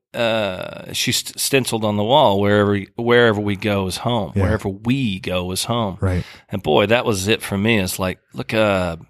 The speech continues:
Speaker 1: you know, we've had the good fortune of working hard. We've had a, a lot of luck on our side. We've built successful businesses. We are what I'll call very comfortable.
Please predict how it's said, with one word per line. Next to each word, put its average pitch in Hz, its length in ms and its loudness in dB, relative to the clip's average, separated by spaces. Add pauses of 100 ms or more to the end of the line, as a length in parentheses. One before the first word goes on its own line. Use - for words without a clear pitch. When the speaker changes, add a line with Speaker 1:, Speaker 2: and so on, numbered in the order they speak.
(160)
Speaker 1:
you - 100 -4
know, 95 100 4
we've 113 300 2
had 107 280 0
the 107 60 -2
good 95 200 -4
fortune 101 360 -2
of 90 100 -4
working 123 280 -4
hard. 104 300 2
We've 92 160 -8
had 87 300 -6
a, 78 180 -10 (100)
a - 80 -14
lot 127 180 2
of 120 60 0
luck 101 200 0
on 104 80 0
our 95 100 2
side. 95 340 0
We've 90 140 -8
built 117 180 2
successful - 520 -4
businesses. 90 720 -6
We 120 180 4
are 87 260 -2
what 98 200 -4
I'll 104 180 2
call 80 300 -6
very 120 300 -2
comfortable. - 720 -6